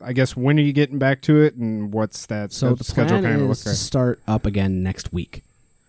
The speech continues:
Speaker 1: Okay,
Speaker 2: Uh,
Speaker 1: cool.
Speaker 2: so, uh, Monday, Wednesday, and Friday is what I'm gonna aim for. Um, and then, like I said, probably just about four hours a day. I don't have a set time yet. I kinda wanna see and play around with what time works best, like, what, what I just mentioned.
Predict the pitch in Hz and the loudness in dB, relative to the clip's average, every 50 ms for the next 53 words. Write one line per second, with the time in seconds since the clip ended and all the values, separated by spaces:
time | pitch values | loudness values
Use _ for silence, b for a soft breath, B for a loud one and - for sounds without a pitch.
0 | _ - 104 - - 98 95 90 87 87 - 127 139 110 95 92 92 90 87 82 | _ -2 2 4 4 4 4 2 0 2 2 2 2 2 2 2 2 0 -2 -4
1 | - - _ - 85 80 73 71 73 - _ - - _ _ _ 95 98 104 117 | -8 -14 _ -6 -6 -4 -4 -6 -8 -10 _ -18 -20 _ _ _ -2 0 2 4
2 | 120 117 117 113 107 107 110 104 - - - _ _ _ - 98 101 101 95 - | 4 4 4 2 2 2 0 -2 -6 -14 -20 _ _ _ -2 0 0 0 0 -2
3 | 98 90 90 92 - - - 98 101 104 104 95 90 98 95 92 92 92 87 80 | -4 -4 -4 -6 -4 -4 -2 -2 0 0 0 -2 -2 -2 -2 -2 -2 -4 -6 -6
4 | - 98 101 101 104 - - 139 135 147 156 - b b b b b b b b | -6 -6 -4 -4 -4 0 4 4 4 4 2 -2 b b b b b b b b
5 | b b _ 107 98 92 90 92 - 92 92 90 87 85 85 90 - 80 85 - | b b _ -2 0 0 0 -2 -2 -4 -4 -4 -4 -4 -6 -6 -4 -4 -6 -4
6 | - 78 78 82 - 90 90 90 90 85 95 - - 85 78 - - - - 95 | -4 -6 -4 -2 -2 -2 0 -2 -2 -4 -6 -6 -4 -6 -6 -6 -8 -6 -4 -4
7 | 90 85 73 80 87 85 85 - 85 78 82 82 87 85 - _ _ 107 107 113 | -2 -2 -4 -4 -4 -4 -4 -4 -4 -4 -4 -4 -4 -6 -8 _ _ 0 2 4
8 | 117 123 123 123 127 127 - - 113 107 107 107 107 104 - - - - 98 - | 4 4 6 4 4 4 0 -2 -2 0 2 2 0 0 -2 -4 -4 -4 -6 -6
9 | _ - - - - - 101 104 110 117 127 139 - - - - _ 101 92 - | _ -12 -12 -8 -4 -2 0 0 2 2 2 2 0 0 -6 -10 _ -8 -6 -4
10 | 92 92 95 95 92 92 95 - - - - 110 98 92 92 92 92 90 92 - | -2 -2 0 0 0 0 -2 -2 -4 -6 -2 -2 -2 0 0 0 -2 -2 -2 0
11 | 104 95 92 92 90 90 87 87 87 87 87 90 - 80 90 87 85 85 82 - | 0 0 0 0 0 -2 -2 -2 -2 -4 -4 -6 -4 -2 -2 -2 -2 -4 -6 -8
12 | - - - 92 92 - - - 92 90 85 85 90 - - - 87 92 98 - | -14 -6 -4 -4 -4 -2 -4 -4 -2 -2 -2 -4 -4 -6 -4 -2 -2 -2 -2 -2
13 | - 87 87 87 80 80 - - - 95 92 85 85 85 87 - 87 85 - - | -4 -4 -4 -2 -4 -4 -6 -6 -4 -2 -2 -2 0 -2 -2 -2 -2 -4 0 0
14 | 110 110 123 - | 2 0 0 -2